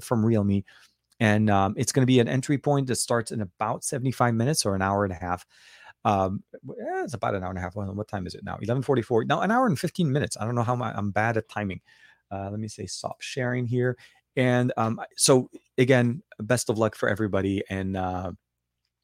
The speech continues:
hope you guys get a chance to actually win one of these guys. I think it'll be really, really nice. Um, <laughs> D T O, hope you guys are doing well. Um, unrelated, but, uh, P T K, have you seen the Galaxy Watch four Classic leak?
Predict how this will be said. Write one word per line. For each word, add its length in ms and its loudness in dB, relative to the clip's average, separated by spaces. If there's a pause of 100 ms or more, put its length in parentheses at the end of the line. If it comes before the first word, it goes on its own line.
(100)
hope 180 -6
you 60 -8
guys 180 -2
get 140 -4
a 40 -6
chance 260 -6
to 280 -4
actually 340 -6
win 340 0
one 160 -2
of 40 -8
these 200 -10
guys. 200 -6
I 60 -4
think 160 -4
it'll 120 -6
be 100 -4
really, 240 -6
really 240 -10
nice. 300 -12 (600)
Um, 460 0 (320)
<laughs> 400 -2
D 180 2
T 220 0
O, 100 2
hope 200 0
you 60 2
guys 200 0
are 40 -2
doing 200 -4
well. 140 -2 (560)
Um, 520 0 (580)
unrelated, 600 6
but, 120 -2
uh, 180 0
P 160 -12
T 180 -4
K, 140 2
have 120 2
you 80 0
seen 300 -2
the 80 -2
Galaxy 440 -2
Watch 320 -2
four 320 -2
Classic 580 -6
leak? 340 -10